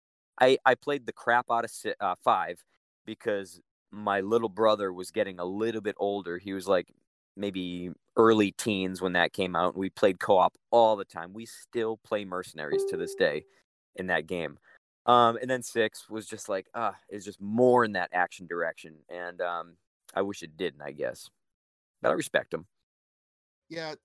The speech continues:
Speaker 2: I, I think six is a little bit too much. That seems to be most people's consensus on that one.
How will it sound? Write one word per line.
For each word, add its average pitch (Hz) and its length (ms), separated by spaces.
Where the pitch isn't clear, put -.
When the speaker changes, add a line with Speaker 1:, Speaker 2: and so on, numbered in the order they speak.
Speaker 2:
I, 147 40
I - 40
think 208 180
six 160 360
is 135 120
a 127 40
little 139 360
bit 127 260
too 131 160
much. 120 320
That 151 160
seems 135 240
to 120 40
be 127 120
most 113 340
people's 113 640
consensus 110 680
on 110 140
that 107 220
one. 220 240